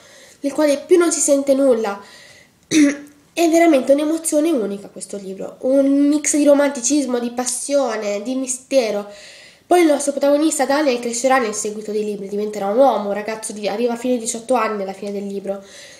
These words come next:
anche il, che vivrà una vita, mm, diciamo, che vivrà degli anni molto par-, molto intensi, molto particolari, conoscerà una ragazza, si innamorerà,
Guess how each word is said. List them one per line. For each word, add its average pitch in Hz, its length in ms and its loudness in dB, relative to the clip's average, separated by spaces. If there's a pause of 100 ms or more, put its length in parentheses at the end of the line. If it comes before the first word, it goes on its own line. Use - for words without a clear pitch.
(120)
anche 269 240 2
il, 254 240 0 (160)
che 254 320 2
vivrà 254 240 2
una 240 200 0
vita, 233 520 -2
mm, 196 220 -8 (1120)
diciamo, 269 600 0 (500)
che 247 540 -2
vivrà 269 340 2
degli 269 160 0
anni 262 200 0
molto 254 300 -2
par-, 226 200 -8
molto 233 240 -6
intensi, 240 520 -2
molto 214 220 -8
particolari, 226 800 -2
conoscerà 214 420 -6
una 202 140 -6
ragazza, 226 560 -4
si 226 120 -10
innamorerà, 208 720 -4